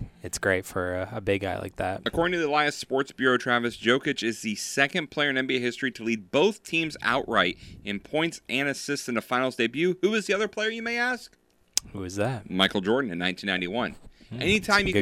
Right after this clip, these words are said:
Speaker 2: can
Speaker 1: company.
Speaker 2: say N B A Finals and you're in the same company as Michael Jordan,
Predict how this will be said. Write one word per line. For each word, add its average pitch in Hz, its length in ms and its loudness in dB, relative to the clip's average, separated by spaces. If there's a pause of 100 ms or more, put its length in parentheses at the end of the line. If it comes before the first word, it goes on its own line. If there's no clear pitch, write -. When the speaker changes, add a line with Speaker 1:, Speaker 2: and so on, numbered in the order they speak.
Speaker 2:
can 107 100 6
Speaker 1:
company. 139 200 6
Speaker 2:
say 131 60 2
N 165 120 0
B 160 220 0
A 151 100 2
Finals 147 480 -2
and 113 260 -4
you're 127 240 2
in 135 80 0
the 127 80 -4
same 131 220 -4
company 131 340 -2
as 113 140 -4
Michael 117 260 -2
Jordan, 127 400 0